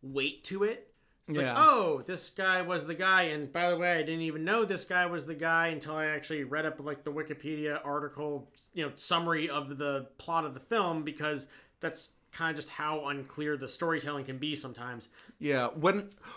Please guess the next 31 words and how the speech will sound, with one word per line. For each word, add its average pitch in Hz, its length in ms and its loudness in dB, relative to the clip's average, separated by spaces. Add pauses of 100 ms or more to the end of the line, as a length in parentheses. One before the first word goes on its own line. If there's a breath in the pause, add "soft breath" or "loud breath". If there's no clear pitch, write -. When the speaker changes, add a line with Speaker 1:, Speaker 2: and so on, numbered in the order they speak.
Speaker 2:
when 214 180 4
I'm 320 200 8
watching 233 440 10
a 160 40 8
movie, 160 640 4
I 160 140 10
prefer 196 640 10
to 185 180 2
kind 160 420 4
of 147 320 6 (120)
not 151 400 8
have 151 240 8
to 151 80 0
keep - 320 -4
checking 160 680 4
on 135 280 4
what's 139 300 2
happening 147 640 2
in 143 160 4
this 135 180 2
scene, 147 360 2
'cause 143 280 2 (400 loud breath)
that's 185 220 10
kind 226 240 8
of 233 100 12
how 190 180 10
I 165 80 12
f-, - 340 -2
I 165 100 8
felt 202 360 10
like 208 280 6